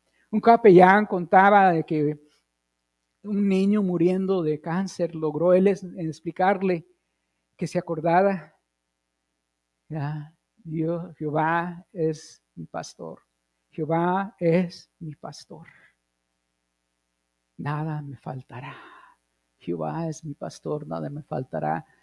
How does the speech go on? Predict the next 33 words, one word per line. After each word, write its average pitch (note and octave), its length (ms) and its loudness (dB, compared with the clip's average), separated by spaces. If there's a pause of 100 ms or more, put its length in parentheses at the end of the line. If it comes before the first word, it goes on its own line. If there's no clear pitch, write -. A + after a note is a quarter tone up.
(260)
Y F#3 120 6
le F3+ 100 8
enseñaba F3+ 600 4
cuando F3+ 220 0
este F3 300 0
niño G3 400 0
se F3+ 160 -2 (120)
llegó, E3 400 0
fue F3 200 -4
enfermando F#3 600 0
del D#3 160 0
cáncer F3+ 460 -2
y D3 140 0
lo D3+ 140 -2
tenían E3 320 0
en, E3 280 -4
en C#3 80 -2
la D3+ 100 0
sala E3+ 240 2
de E3+ 140 0
cuidado D#3+ 260 -2
intensivo, F3 640 -4 (240)
el D#3+ 160 2
niño F3+ 280 0
todavía F3 440 4
hacía F3+ 300 0
la E3 100 2
señal, D#3+ 500 -2 (1160)
"Yo-, D#3+ 440 -2
Jehová D#3+ 600 -2
es E3+ 500 0 (240)
mi D#3+ 160 -6
pastor. - 540 -16